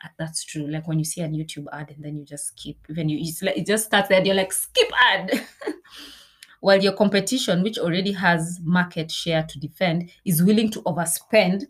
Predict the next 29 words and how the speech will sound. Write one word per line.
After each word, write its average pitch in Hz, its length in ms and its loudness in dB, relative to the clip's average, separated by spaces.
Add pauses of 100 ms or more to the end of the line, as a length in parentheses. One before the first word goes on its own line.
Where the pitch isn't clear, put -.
(480)
to 220 100 2
maintain 185 500 2
that 175 260 -4
market 165 340 -6
share. - 340 -8 (120)
Oh 180 100 -2
my 160 200 -2
God, 156 260 -8
that's 160 300 -2
true. - 120 -8
I 165 60 -4
think 208 200 -6
that's 190 200 -6
why, 170 60 -4
like, 143 200 -6
advertising 156 560 -6
companies, 151 640 -8 (380)
especially 190 340 0
for, - 180 -12
with 165 240 -2
big 185 200 -2
companies, 160 480 -2
can 151 200 -6
never 156 240 -2
die, 151 280 -6
because 156 420 -4
then 175 200 2
they 165 60 2
will 156 180 2